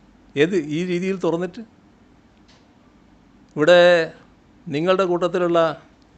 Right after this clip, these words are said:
ഒരു മുതിർന്ന മാധ്യമപ്രവർത്തകൻ ഒരിക്കൽ എന്നോട് ചോദിക്കുകയുണ്ടായി. ഞങ്ങൾ തമ്മിലുള്ള സൗഹൃദ സംഭാഷണത്തിലാണ്. അല്ല, നിങ്ങളെപ്പറ്റി ഇങ്ങനെ അഴിമതിയുടെ ഭാഗമായിട്ടൊക്കെ പറയുന്നുണ്ടല്ലോ. അഴിമതിൻ്റെ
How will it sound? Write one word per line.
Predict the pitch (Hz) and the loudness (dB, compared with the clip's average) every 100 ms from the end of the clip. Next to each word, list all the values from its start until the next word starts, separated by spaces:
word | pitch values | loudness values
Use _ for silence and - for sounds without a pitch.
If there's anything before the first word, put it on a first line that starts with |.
| _ _ _ _ _ _ _ _ _ _ _ _ _ 156 | _ _ _ _ _ _ _ _ _ _ _ _ _ -4
ഒരു | 156 | -2
മുതിർന്ന | 156 151 175 185 175 160 - - _ _ _ _ - | 0 -2 0 0 -2 -6 -18 -20 _ _ _ _ -8
മാധ്യമപ്രവർത്തകൻ | 143 151 165 170 156 151 147 113 104 - _ - | -4 -2 0 0 0 -2 -2 -6 -6 -16 _ -12
ഒരിക്കൽ | 135 143 151 | -8 -4 -2
എന്നോട് | 143 156 151 139 127 - | 0 -2 -2 -4 -8 -12
ചോദിക്കുകയുണ്ടായി. | 135 139 135 139 123 104 90 - _ _ _ _ _ _ _ _ _ _ - | -10 -8 -6 -6 -4 -8 -10 -20 _ _ _ _ _ _ _ _ _ _ -12
ഞങ്ങൾ | 156 170 | -6 -4
തമ്മിലുള്ള | 180 196 202 214 190 | -4 -4 -6 -6 -8
സൗഹൃദ | 170 185 190 | -6 -4 -4
സംഭാഷണത്തിലാണ്. | 202 196 - 247 156 127 87 _ _ _ _ _ _ _ _ _ - | -6 -4 -4 -4 -6 -6 -10 _ _ _ _ _ _ _ _ _ -12
അല്ല, | 170 160 | -8 -6
നിങ്ങളെപ്പറ്റി | 151 190 190 185 185 | -6 -6 -6 -6 -6
ഇങ്ങനെ | 180 180 165 | -6 -4 -4
അഴിമതിയുടെ | 147 156 175 175 170 | -4 -4 -4 -2 0
ഭാഗമായിട്ടൊക്കെ | 160 165 160 156 160 139 | 0 0 -2 -4 -6 -4
പറയുന്നുണ്ടല്ലോ. | 131 151 135 135 127 | -4 -6 -6 -6 -4
അഴിമതിൻ്റെ | 120 151 170 180 175 | -4 -6 -6 -6 -6